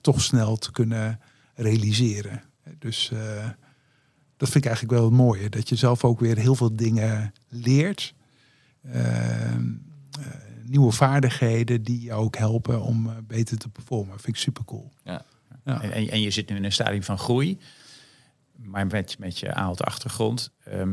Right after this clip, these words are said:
Speaker 3: heb je ook al zicht op dat er ook wel weer een fase gaat komen waarin, waarin er kritisch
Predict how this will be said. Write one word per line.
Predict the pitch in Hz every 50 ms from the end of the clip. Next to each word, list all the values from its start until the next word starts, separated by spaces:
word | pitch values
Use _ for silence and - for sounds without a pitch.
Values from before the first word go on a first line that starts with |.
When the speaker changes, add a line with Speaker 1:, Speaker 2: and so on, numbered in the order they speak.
| - -
Speaker 3:
heb | - - - 110 110 -
je | - -
ook | - 107 98 -
al | 104 104 101 98 98
zicht | - - 113 104 - - -
op | - 104 98 - - - -
dat | - 110 - -
er | 98 -
ook | - 120 110
wel | - 110 101
weer | 107 104 98
een | 104
fase | 104 - 113 107 107 107 -
gaat | - - 101 -
komen | - 110 104 98 101 101
waarin, | 104 101 101 101 107 -
waarin | 101 107 98 104 98 98
er | 98
kritisch | - - - 123 123 - 123 113 - - -